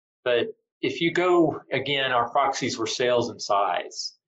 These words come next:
Go to the bottom third of the S and P fifteen hundred and then move off of,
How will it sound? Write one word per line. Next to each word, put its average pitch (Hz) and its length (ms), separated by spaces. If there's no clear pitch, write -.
Go 151 160
to 165 80
the 139 120
bottom 123 340
third 120 320
of 110 40
the 110 140
S 107 220
and - 80
P 104 200
fifteen 98 360
hundred 92 360
and 123 200
then 127 440
move 143 240
off 135 280
of, 117 300